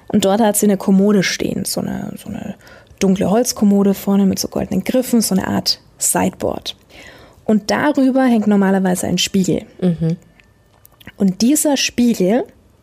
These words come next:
Speaker 1: hing aber nicht mehr an der Wand.
Speaker 2: Mhm, das heißt nichts Gutes.
Speaker 1: Mhm.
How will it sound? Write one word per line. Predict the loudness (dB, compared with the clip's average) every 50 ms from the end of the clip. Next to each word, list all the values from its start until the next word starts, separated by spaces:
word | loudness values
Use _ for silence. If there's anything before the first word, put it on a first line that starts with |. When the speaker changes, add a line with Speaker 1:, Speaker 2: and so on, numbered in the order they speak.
| _ _
Speaker 1:
hing | -4 0 2 2 2 2
aber | 2 2 2
nicht | 2 0 0 -4 -4
mehr | -4 -2
an | -2 -2
der | -2 0 0
Wand. | 0 0 0 0 -2 -6 -14 -16 -10 -6
Speaker 2:
Mhm, | -4 -2 -2 -2 -4 -4 -8 -10
das | -10 -10 -8 -8
heißt | -8 -10 -10 -14 -18
nichts | -20 -16 -16 -14 -14
Gutes. | -14 -18 -16 -16 -16 -16 -16 -18 -20 -20 -20 -20 -20 -20 -20 -20 -20 _ _ -6
Speaker 1:
Mhm. | -4 -2 0 2 0 0